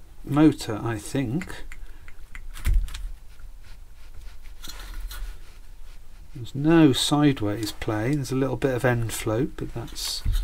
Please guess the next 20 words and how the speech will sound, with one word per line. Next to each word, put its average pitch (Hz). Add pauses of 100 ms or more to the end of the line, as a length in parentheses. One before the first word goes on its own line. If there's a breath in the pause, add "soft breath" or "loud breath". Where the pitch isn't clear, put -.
(260 loud breath)
nothing 123
excessive. 117 (1300 loud breath)
Uh, 131 (1900 loud breath)
so -
it's -
just -
a 131
standard 139
motor 131
in 127
this - (300 loud breath)
outer, 127 (600 soft breath)
riveted 127
to -
this 123
outer 127
housing. 131 (1400 soft breath)
Is -
it 185
riveted? 214